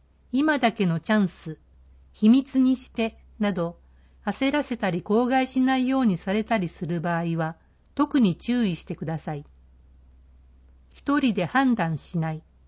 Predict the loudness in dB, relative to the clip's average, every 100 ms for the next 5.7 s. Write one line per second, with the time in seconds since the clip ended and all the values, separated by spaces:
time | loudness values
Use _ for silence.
0 | _ _ _ _ _ _ _ _ -6 -4
1 | 2 2 2 2 0 -2 0 2 2 0
2 | -2 -4 0 2 2 2 2 2 2 0
3 | -2 -2 0 0 0 -2 -2 -6 -14 -20
4 | -20 -20 -8 0 0 2 0 0 2 2
5 | 2 -4 -4 -6 -6 -12